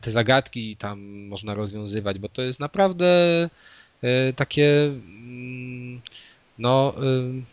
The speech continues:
wiesz, niepocieszające, no fajne, że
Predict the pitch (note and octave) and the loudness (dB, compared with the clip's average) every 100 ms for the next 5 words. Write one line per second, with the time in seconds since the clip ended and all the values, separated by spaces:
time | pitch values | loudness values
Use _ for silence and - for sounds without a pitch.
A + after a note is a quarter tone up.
0 | _ _ _ _ _ _ _ - A#2 G#2 | _ _ _ _ _ _ _ -4 2 2
1 | - A2+ A#2 G#2+ A2+ - G2+ G2 - A#2 | 2 0 0 0 0 2 2 0 -4 -4
2 | C3+ - F#3+ C3 G#2 G2 G#2 A#2 A#2+ A#2+ | -2 4 6 6 2 -2 0 2 4 4